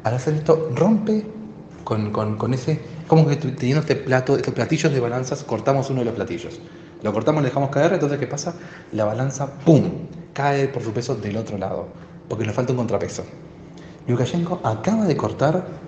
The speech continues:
el contrapeso europeo a la influencia rusa. ¿En aras de qué? De capturar a un opositor político.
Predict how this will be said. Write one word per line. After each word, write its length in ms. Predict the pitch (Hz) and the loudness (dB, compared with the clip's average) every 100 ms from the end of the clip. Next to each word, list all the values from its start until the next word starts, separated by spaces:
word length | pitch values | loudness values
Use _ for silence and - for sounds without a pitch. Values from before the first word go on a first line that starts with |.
| - - - | -16 -12 -4
el 140 | 107 | -2
contrapeso 520 | 117 110 113 135 127 | 0 2 2 2 2
europeo 400 | 110 107 139 165 - | 0 2 0 0 0
a 40 | |
la 60 | 113 | -2
influencia 480 | 107 113 123 123 117 | 0 2 2 2 0
rusa. 300 | 95 - - - - - - - - - - - - - 127 | 0 -4 -10 -14 -18 -18 -16 -16 -16 -18 -18 -18 -18 -6 0
¿En 120 | 113 | 2
aras 180 | 135 120 | 2 2
de 100 | 110 | 0
qué? 320 | 156 226 - | 2 2 0
De 120 | 110 110 | -2 0
capturar 320 | 104 117 117 | 2 4 4
a 40 | |
un 100 | 117 | 4
opositor 360 | 104 95 110 101 | 0 0 0 0
político. 460 | 95 90 85 82 | 0 -2 -4 -6